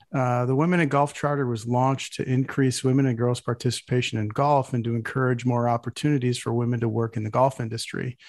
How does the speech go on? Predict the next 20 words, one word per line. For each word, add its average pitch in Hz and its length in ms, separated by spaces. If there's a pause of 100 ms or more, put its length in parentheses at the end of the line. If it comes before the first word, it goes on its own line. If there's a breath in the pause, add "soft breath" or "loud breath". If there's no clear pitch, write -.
(360 loud breath)
And 131 140
then 170 140
they 170 140
talk 143 340
about 135 240
the 127 100
opportunity, 123 920 (380 soft breath)
um, 120 840
you 139 80
know, 135 100
thirty-six 151 880
point 139 260
nine 135 220
million 131 600
latent 127 460
female 131 380
golfers 117 480
around 120 220
the 120 80
world. 170 520